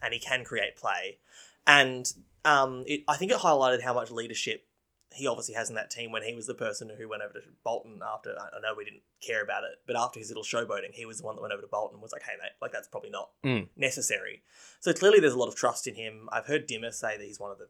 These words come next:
Speaker 1: smartest defenders he's seen play
Speaker 2: Yeah.
Speaker 1: football.
Speaker 2: I honestly, if I'm picking that Richmond team, he's in the first couple I pick.
Speaker 1: Absolutely. He's a coach's dream.
Speaker 2: I would pick Vlastuin first.
Speaker 1: Yeah.
Speaker 2: Sorry, sorry,
Speaker 1: <laughs>
Speaker 2: Nathan Broad.
Speaker 1: Nank, Nank's probably my first pick, actually.
Speaker 2: Uh, y-, he's up there.
Speaker 1: Those defensive marks he was taking.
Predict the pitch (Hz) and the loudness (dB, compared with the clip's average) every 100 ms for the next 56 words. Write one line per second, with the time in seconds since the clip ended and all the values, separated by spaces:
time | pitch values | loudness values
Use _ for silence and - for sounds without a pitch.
0 | _ - - 117 104 107 - - 104 98 | _ -18 -6 -4 -2 -4 -10 -10 -12 -12
1 | - - - - _ - 113 110 104 101 | -16 -14 -14 -16 _ -10 -6 -6 -6 0
2 | 120 98 82 - _ - 175 160 175 180 | 4 4 2 -10 _ 10 12 12 10 8
3 | - 143 127 135 151 143 113 98 98 107 | 6 4 4 2 2 0 0 -2 -6 -6
4 | 95 107 101 101 110 104 92 101 90 - | -4 -4 -4 -4 -2 -4 -4 -6 -6 -6
5 | 92 175 - - 95 - - _ 147 151 | -2 2 2 0 -6 -10 -20 _ -6 2
6 | 226 - - 104 - - 131 131 - 135 | 2 2 -4 -12 -14 -6 -4 -2 -2 -2
7 | - 85 - 101 92 98 98 - - - | -2 -4 -4 -12 -10 -8 -6 -6 -6 -10
8 | _ _ _ - 104 98 95 - - 101 | _ _ _ -4 -2 0 -2 -6 0 0
9 | 98 98 104 98 104 101 143 139 139 - | 0 -4 -4 -6 -4 0 6 6 4 4
10 | 127 131 110 104 101 _ - 104 - - | 4 4 -4 -8 -10 _ -8 -8 -6 -10
11 | 104 113 - 123 117 113 135 - 117 127 | -10 -6 0 2 2 0 -4 -6 -4 -2
12 | 110 104 - 101 101 - _ 156 202 - | 2 2 2 -2 -2 -6 _ 8 8 8
13 | 156 - 123 127 127 117 101 98 - 113 | 2 -2 -4 -4 -6 -6 -6 -8 -10 -14
14 | 101 - 101 101 95 | -8 -6 -6 -6 -12